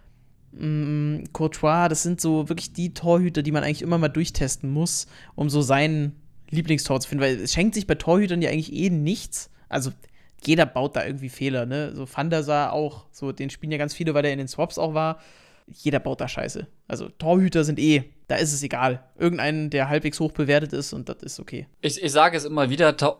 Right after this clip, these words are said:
Speaker 2: Torhüter sind wie Religion, die sind absolute Glaubenssache.
Speaker 1: <laughs> Ja, das stimmt. Guter Vergleich.
Speaker 2: Das ist einfach wirklich so. Entweder du glaubst an den Torhüter, den du da hast, oder du glaubst nicht dran.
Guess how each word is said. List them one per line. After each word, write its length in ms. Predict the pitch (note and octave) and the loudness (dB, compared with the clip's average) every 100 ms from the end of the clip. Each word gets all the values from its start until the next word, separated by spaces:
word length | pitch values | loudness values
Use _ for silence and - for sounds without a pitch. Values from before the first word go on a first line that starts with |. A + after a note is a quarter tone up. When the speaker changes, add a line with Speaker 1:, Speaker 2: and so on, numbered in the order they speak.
| C3 | -2
Speaker 2:
Torhüter 460 | D3+ E3+ F3+ F3 | 4 6 6 2
sind 220 | D3+ D#3 C#3 | 0 -2 -2
wie 80 | |
Religion, 540 | C3+ C#3 A#2 A#2+ D#3+ D#3+ | 2 2 2 0 0 0
die 80 | C3 | -2
sind 180 | C3+ | 0
absolute 400 | C#3 C3 C3+ B2+ | 0 -2 -4 -6
Glaubenssache. 720 | A#2+ A2 A2+ A2+ A2 G2+ G2+ G2+ | 0 2 2 0 -2 -2 -4 -8
Speaker 1:
<laughs> 60 | - - - D4 - | -16 -8 -4 -4 -6
Ja, 180 | D3 C#3 | -6 -6
das 140 | D3+ | -10
stimmt. 280 | - - F#3+ - | -16 -16 -16 -12
Guter 160 | D3 | -10
Vergleich. 380 | C#3 - - _ | -10 -10 -14 _
Speaker 2:
Das 160 | - B2+ | 0 0
ist 120 | C#3 | 4
einfach 240 | D3 C3 A#2+ | 4 4 2
wirklich 260 | C3 C3 | 2 0
so. 280 | A2+ G2+ G#2 - | 0 -2 -2 -2
Entweder 300 | C#3+ F#3 F3+ | 2 4 2
du 100 | D3+ | 4
glaubst 320 | D#3 G3+ A3+ | 6 6 4
an 80 | G#3+ | 0
den 100 | G#3 | 4
Torhüter, 320 | G#3 G3+ G#3 | 6 6 6
den 160 | F#3+ | 4
du 40 | F#3+ | 4
da 160 | F3+ | 4
hast, 220 | F3+ A3 - | 4 2 0
oder 160 | D3+ | -2
du 80 | D3+ | 0
glaubst 280 | C#3+ C#3+ - | 4 4 4
nicht 140 | B2+ | -2
dran. 260 | - F#2 | 0 -2